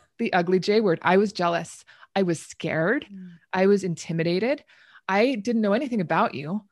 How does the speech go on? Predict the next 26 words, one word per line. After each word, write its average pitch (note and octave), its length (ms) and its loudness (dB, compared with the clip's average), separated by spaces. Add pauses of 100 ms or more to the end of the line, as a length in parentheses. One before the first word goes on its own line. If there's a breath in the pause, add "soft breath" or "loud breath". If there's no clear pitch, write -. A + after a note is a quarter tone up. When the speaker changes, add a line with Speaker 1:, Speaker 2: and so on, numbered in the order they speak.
(420)
Speaker 1:
but G#3+ 240 2 (100)
I F#3+ 140 2
looked G3+ 500 -2
at F3+ 180 -4
you D#3+ 280 -2
and E3 140 -4
thought, E3 260 -2 (100)
"She's - 300 -6
better D4 260 -2
than D#3 140 -6
I - 140 -10
am. - 180 -12 (320)
I G#3 100 0
should A3+ 240 -6
just B3 160 -6
step G3 240 -8
out D#3+ 140 -2
of D3+ 80 -8
this - 160 -10
space. - 520 -16 (640)
I G#3 140 0
should A#3 220 -4
find G3+ 260 -2
a F3 40 -2
different D#3+ 340 -6
way." C3+ 260 -8